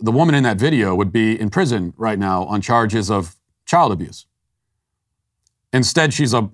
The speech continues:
well-compensated executive at a billion-dollar multimedia company in charge of creating entertainment for children.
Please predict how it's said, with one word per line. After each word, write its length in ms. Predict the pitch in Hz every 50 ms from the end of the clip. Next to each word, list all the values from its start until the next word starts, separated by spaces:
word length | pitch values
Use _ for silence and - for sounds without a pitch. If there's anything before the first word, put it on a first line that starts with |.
| _
well-compensated 920 | - 110 113 123 131 139 - - - 127 117 - 123 101 - 135 117 113 104
executive 580 | 117 101 87 98 127 139 - - 107 107 107 101
at 100 | 107 107
a 60 | 101
billion-dollar 640 | 101 101 - 123 127 123 120 117 110 113 110 110 110
multimedia 640 | 104 101 104 104 - 98 98 101 117 156 175 135 107
company 420 | - 107 95 85 85 101 107 117 -
in 200 | - 135 135 127
charge 380 | 113 - - 143 143 143 139 117
of 140 | 131 - -
creating 460 | - 139 131 127 127 131 127 127 -
entertainment 640 | 123 123 127 127 - - 202 214 190 160 156 156 151
for 140 | - - 165
children. 480 | - - 226 226 170 117 98 76 -